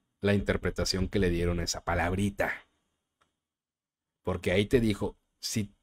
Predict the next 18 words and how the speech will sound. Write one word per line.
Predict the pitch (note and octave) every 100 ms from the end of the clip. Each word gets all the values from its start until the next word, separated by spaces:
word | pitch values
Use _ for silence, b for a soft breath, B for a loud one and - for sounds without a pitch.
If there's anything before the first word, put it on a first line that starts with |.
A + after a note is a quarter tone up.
| _ _ -
porque | G#2+ G2+ G#2
a |
ellos | A#2 A#2+ D#3 C#3+
en | - G#2
la | F#2
Biblia, | G#2+ B2+ G2 F#2+ F#2+ _ _ _ _ _ _
los | G#2+ G2
que | G2+
escribieron | - G2+ G2 A2 C3+
la | G#2+
Biblia | G2 G#2 A#2
doscientos | G2+ - G#2 A2
años | G#2 G#2+
después | F#2+ - G2
de | G2+
la | E2+
muerte | E2+ F2+ G2
de, | F2+ E2